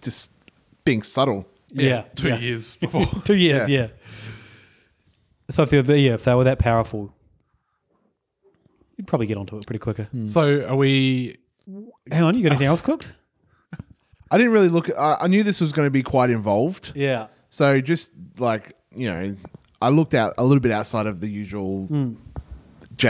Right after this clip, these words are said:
Speaker 1: F K conspiracies where that, that focus charge thing and
Speaker 3: Yeah.
Speaker 1: him not being dead and
Speaker 3: So are we ready to make a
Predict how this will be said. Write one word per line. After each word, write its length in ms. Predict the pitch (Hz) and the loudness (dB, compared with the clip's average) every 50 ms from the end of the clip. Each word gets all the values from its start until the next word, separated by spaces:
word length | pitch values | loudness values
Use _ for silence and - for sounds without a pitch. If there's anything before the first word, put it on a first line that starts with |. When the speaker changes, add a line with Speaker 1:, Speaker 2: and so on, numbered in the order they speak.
| 95 92 | 0 -2
Speaker 1:
F 100 | - - | -6 -8
K 200 | - - 95 92 | -6 -6 -6 -6
conspiracies 600 | 87 92 - - 101 98 95 92 - 95 92 90 90 | -6 -8 -6 -2 0 0 0 0 -2 -4 -4 -2 -2
where 120 | 101 90 | -2 0
that, 340 | 90 87 - - - _ - | 0 -2 -4 -4 -10 _ -8
that 160 | - 87 - - | -6 -6 -6 -6
focus 400 | - - 113 107 - 101 - - | -4 -2 -2 -2 -2 -4 -6 -6
charge 520 | - - 107 92 85 92 90 - - - | -4 -2 0 2 2 2 0 -2 -6 -6
thing 280 | - 92 90 92 95 92 | -4 -2 -2 0 0 0
and 320 | 90 87 87 87 87 - - - - - - - - | 0 -2 -2 -2 -4 -6 -10 -20 -20 -20 -20 -12 -6
Speaker 3:
Yeah. 280 | 160 147 135 120 110 | -4 -2 -2 -2 -2
Speaker 1:
him 180 | - - 120 110 | 0 0 2 4
not 180 | 107 104 92 - | 4 4 2 2
being 200 | 98 92 92 90 | 0 0 0 -2
dead 400 | 87 - 95 95 92 92 90 85 | -2 -2 -2 -2 0 -2 -2 -4
and 300 | 87 80 80 87 90 - | -4 -6 -6 -8 -8 -8
Speaker 3:
So 300 | - - 160 147 143 139 | -2 0 2 2 4 4
are 40 | 139 | 4
we 200 | 143 147 147 139 | 4 2 2 2
ready 240 | 131 139 135 139 131 | 2 4 4 4 2
to 100 | 131 127 | 2 2
make 240 | 127 123 120 - | 0 -2 -2 -2
a 180 | 131 120 117 | -4 -4 -6